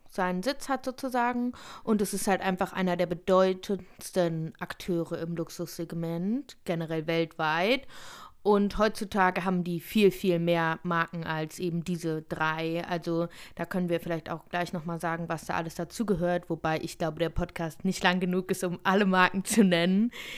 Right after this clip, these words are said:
die Teil von L W M H sind. Ähm,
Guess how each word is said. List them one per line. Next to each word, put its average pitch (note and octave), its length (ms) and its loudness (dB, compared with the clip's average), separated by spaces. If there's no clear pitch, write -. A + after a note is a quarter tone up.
die G3+ 420 4
Teil F3 300 6
von D#3+ 180 -2
L D3+ 300 0
W D3+ 80 -2
M D3+ 220 -4
H D3+ 160 -4
sind. F#3+ 480 2
Ähm, F#3 560 2